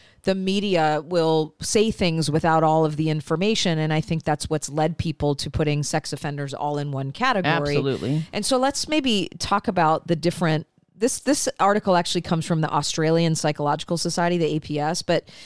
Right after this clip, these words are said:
Speaker 1: it's an article that different, differentiates what we call the typologies or the typologies of child sexual abusers. And the way they break it down, which is correct, is they break it down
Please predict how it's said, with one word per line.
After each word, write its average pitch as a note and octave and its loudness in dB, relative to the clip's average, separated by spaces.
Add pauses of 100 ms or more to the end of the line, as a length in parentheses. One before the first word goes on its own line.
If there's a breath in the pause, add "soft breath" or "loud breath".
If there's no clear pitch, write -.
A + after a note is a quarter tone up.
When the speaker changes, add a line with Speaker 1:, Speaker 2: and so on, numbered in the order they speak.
(120 loud breath)
Speaker 1:
it's G#3 -4
an A#3+ 0
article C4 0
that F3 0
different, E3+ -4 (220)
differentiates F3+ -2
what D#3+ -2
we E3 -2
call D#3 -2
the D3 -2
typologies F3+ 0
or E3 4
the C#3+ -2
typologies E3+ 0
of C#3+ -4
child D3+ -2
sexual D#3 -4
abusers. C#3+ -2 (600 loud breath)
And F#3+ 2 (140)
the G3+ 2
way D4 2
they G#4+ 4
break G#3+ 2
it F3+ 0
down, E3 2
which E3+ -2
is D#3+ -4 (480)
correct, E3+ 2
is F#3 0
they F#3+ 4
break G#3 2
it D#4 0
down F#3 0